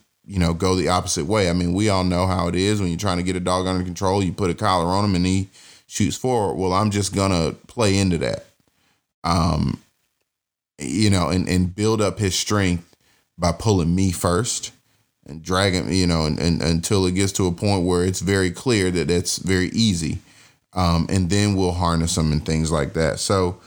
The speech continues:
yeah, we, we, we got ourselves a plan. Um, field trialing is fun, man. I mean, it, it's something that I feel like is the next step for me.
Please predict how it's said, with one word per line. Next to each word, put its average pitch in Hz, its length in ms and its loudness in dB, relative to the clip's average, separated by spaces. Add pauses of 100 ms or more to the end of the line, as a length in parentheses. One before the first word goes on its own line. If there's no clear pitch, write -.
(840)
yeah, 190 300 0 (260)
we, 165 300 0
we, 190 240 2
we 190 220 0
got 180 260 0
ourselves 127 460 0
a 98 60 0
plan. 92 680 0
Um, 85 600 0 (1900)
field 160 160 0
trialing 170 380 0
is 117 100 -2
fun, 120 460 0
man. 85 240 2
I 65 80 0
mean, 101 200 4
it, 104 220 0
it's - 560 0 (480)
something 120 560 0
that 92 320 0 (300)
I 101 240 2
feel 107 320 0
like 90 260 0
is 90 160 2
the 87 80 2
next - 720 0
step - 400 0
for 82 220 -2
me. 90 440 2